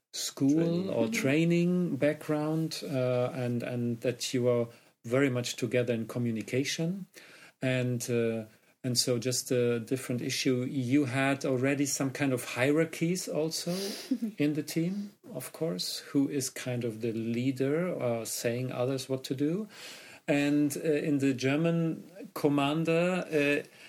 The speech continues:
Speaker 1: it was little unclear, the hierarchy or the way of communicating. It was, and that was just, uh, inter-, very interesting from outside to see. And somehow, I think it took more time for German team to become a team, and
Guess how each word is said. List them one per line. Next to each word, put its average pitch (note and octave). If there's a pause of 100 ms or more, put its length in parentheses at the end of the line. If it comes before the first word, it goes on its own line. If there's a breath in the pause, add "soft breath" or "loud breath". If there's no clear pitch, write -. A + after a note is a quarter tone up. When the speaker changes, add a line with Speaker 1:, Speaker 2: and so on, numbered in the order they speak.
(180 loud breath)
Speaker 1:
it D3+
was D3
little D#3
unclear, E3+
the B2+
hierarchy C#3
or C#3
the C3+
way C3+
of C3
communicating. C3+
It G#2
was, -
and C3
that B2+
was C3
just, -
uh, -
inter-, D#3
very C3+
interesting B2+
from A#2+
outside A2+
to -
see. D3
And A#2+ (460 loud breath)
somehow, C3 (480)
I C#3
think C3+
it B2
took C#3
more B2+
time F#3
for -
German D3
team D#3+
to C#3+
become C3+
a C#3
team, E3
and B2